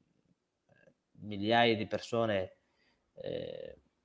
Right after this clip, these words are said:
che sappiamo che sono morte perché sono verificate,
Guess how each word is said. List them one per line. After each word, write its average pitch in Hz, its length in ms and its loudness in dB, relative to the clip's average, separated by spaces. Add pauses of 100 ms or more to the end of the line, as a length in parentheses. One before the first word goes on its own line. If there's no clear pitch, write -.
(260)
che 98 180 -8
sappiamo 107 540 2
che 101 100 -8
sono 98 280 -2
morte 104 340 -2
perché 92 220 -6
sono 95 280 -4
verificate, 98 760 0